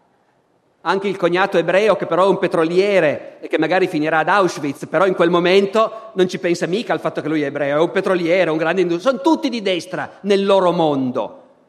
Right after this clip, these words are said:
Però questi sono storici e hanno troppa curiosità, hanno troppa voglia di scoprire la verità,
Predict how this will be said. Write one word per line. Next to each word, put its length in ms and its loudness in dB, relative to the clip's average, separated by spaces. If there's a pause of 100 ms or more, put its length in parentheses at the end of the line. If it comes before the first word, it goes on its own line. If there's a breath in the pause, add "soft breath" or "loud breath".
(520)
Però 360 2
questi 440 -2
sono 260 -2
storici 920 -12 (960)
e 220 2
hanno 360 2
troppa 440 0
curiosità, 840 -2
hanno 220 -2
troppa 340 0
voglia 300 2
di 120 -2
scoprire 460 -4
la 120 2
verità, 640 -4